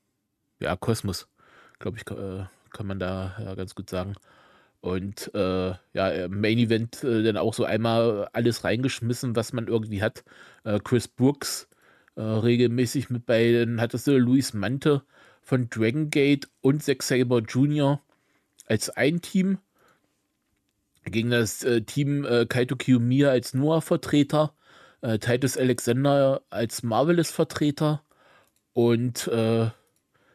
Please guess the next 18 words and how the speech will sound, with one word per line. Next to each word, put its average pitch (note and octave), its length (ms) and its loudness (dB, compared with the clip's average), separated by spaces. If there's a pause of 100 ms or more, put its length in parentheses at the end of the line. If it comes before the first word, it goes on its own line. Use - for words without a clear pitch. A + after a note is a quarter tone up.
(200)
Archie A2+ 380 -8
Cole, E3+ 580 0 (360)
den A#2+ 120 -6
hab C3 120 -6
ich - 80 -14
ein B2 60 -10
paar C3+ 160 -6
Mal C#3 200 -4 (120)
gesehen, C#3+ 500 -2
Engländer. E3+ 600 -2 (1200)
Der A#2+ 340 2 (240)
war A2+ 200 2
ein, A2 280 -4 (200)
ja, F2+ 340 0
<laughs> - 760 -2
als F#3 340 2
Engländer - 500 0
mit - 160 2